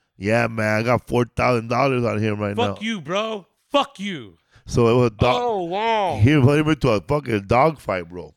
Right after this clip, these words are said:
Speaker 2: How, how did you, 'cause I know how much you love dogs.
Speaker 1: I wasn't vegan then, bro.
Speaker 2: Oh, okay. Oh, that's, you were, like, loaded,
Speaker 1: But
Speaker 2: like,
Speaker 1: I, I,
Speaker 2: the night
Speaker 1: but I,
Speaker 2: before.
Speaker 1: I wasn't getting loaded either. But, um,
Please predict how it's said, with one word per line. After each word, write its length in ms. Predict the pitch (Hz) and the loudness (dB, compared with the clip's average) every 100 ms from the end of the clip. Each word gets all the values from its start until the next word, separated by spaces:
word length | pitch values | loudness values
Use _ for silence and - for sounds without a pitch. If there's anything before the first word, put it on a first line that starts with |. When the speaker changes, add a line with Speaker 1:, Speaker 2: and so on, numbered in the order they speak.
| _ | _
Speaker 2:
How, 400 | - 196 208 208 - | -10 -6 -4 -6 -8
how 260 | - 202 | -8 -6
did 220 | 226 208 | -6 -10
you, 480 | 160 202 202 196 170 - | -14 -12 -10 -10 -12 -16
'cause 220 | 165 143 | -20 -12
I 80 | 160 | -10
know 200 | 175 185 | -8 -8
how 100 | 175 | -10
much 240 | 165 160 - | -12 -14 -12
you 100 | 151 | -6
love 220 | 151 113 | -6 -4
dogs. 640 | 131 131 120 107 _ _ _ _ _ _ _ _ _ _ _ _ _ _ - | -4 -4 -6 -10 _ _ _ _ _ _ _ _ _ _ _ _ _ _ 0
Speaker 1:
I 60 | |
wasn't 240 | 147 143 110 | 2 2 2
vegan 320 | 127 113 101 | 0 0 -2
then, 240 | 92 85 | -2 -2
bro. 280 | 82 85 71 - | -4 -6 -8 -8
Speaker 2:
Oh, 360 | 151 147 139 139 | -4 -4 -6 -8
okay. 420 | 139 127 110 113 _ _ _ _ - | -10 -12 -12 -18 _ _ _ _ -6
Oh, 160 | 202 | -4
that's, 220 | 202 185 165 | -4 -8 -8
you 120 | 196 | -8
were, 140 | 185 | -6
like, 280 | 165 151 120 | -6 -8 -8
loaded, 340 | 143 156 131 120 | -8 -8 -4 2
Speaker 1:
But 200 | 139 165 | 2 4
Speaker 2:
like, 60 | 143 | 0
Speaker 1:
I, 40 | |
I, 20 | |
Speaker 2:
the 80 | 143 | -2
night 80 | 139 | 0
Speaker 1:
but 140 | 143 131 | 0 2
I, 60 | 127 | 0
Speaker 2:
before. 140 | 151 | 2
Speaker 1:
I 40 | 151 | 2
wasn't 200 | 170 156 | 2 2
getting 160 | 160 151 | 2 4
loaded 220 | 156 139 | 2 2
either. 340 | 170 165 123 | -2 0 -2
But, 240 | 101 123 113 | 2 2 2
um, 300 | 107 87 | 2 0